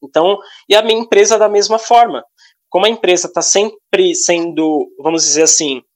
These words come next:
prejudicada com essas retiradas dos sócios, né, prejudicada entre aspas, às vezes os sócios até tiram menos do que eles poderiam, por con-, mas por conta dessa, dessa falta de clareza,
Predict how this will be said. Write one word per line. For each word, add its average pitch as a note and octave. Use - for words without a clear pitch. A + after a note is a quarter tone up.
prejudicada F3+
com -
essas D#3+
retiradas D3
dos -
sócios, F3
né, E3+
prejudicada G#3
entre G3+
aspas, D#3
às C#3+
vezes F3
os F3+
sócios F3+
até -
tiram G3
menos G#3+
do F#3+
que G3+
eles G3
poderiam, F#3+
por F#3+
con-, F3+
mas E3
por -
conta F3+
dessa, F3
dessa D#3+
falta F3+
de -
clareza, D#3+